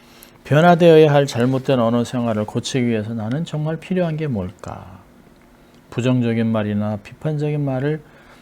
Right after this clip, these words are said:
난 얼마나 하루 종일 많이 하고 살아가는가를 생각해 보아야 합니다. 자, 우리가 한 가지 교훈을 본다면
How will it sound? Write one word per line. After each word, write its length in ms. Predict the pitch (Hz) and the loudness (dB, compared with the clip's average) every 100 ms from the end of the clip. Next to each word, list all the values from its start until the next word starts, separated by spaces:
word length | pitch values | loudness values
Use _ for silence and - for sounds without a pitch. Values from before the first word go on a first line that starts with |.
| - | -6
난 160 | 147 | -4
얼마나 480 | 151 170 185 180 185 | -2 0 0 0 0
하루 240 | 175 180 156 | -2 -2 -2
종일 300 | 143 135 135 | -4 -4 -4
많이 400 | 113 107 113 143 | -4 -4 -4 -4
하고 260 | 147 143 | -4 -6
살아가는가를 920 | 139 151 147 139 123 98 90 92 135 170 - - _ - | -8 -6 -6 -4 -6 -6 -6 -6 -8 -10 -20 -20 _ -20
생각해 920 | - 160 151 139 113 - 113 143 185 | -10 -6 -4 -6 -6 -6 -4 -4 -6
보아야 420 | - 104 98 92 104 | -4 -4 -2 -6 -8
합니다. 500 | 135 120 98 95 87 - - - _ - _ _ - - | -6 -8 -10 -14 -18 -20 -20 -20 _ -20 _ _ -20 -4
자, 100 | 156 | 0
우리가 160 | 170 | 2
한 120 | 180 196 | 4 6
가지 200 | 190 185 | 6 4
교훈을 400 | - 165 175 165 | 0 0 0 -2
본다면 600 | 131 110 98 151 156 | -4 -4 -4 -2 -4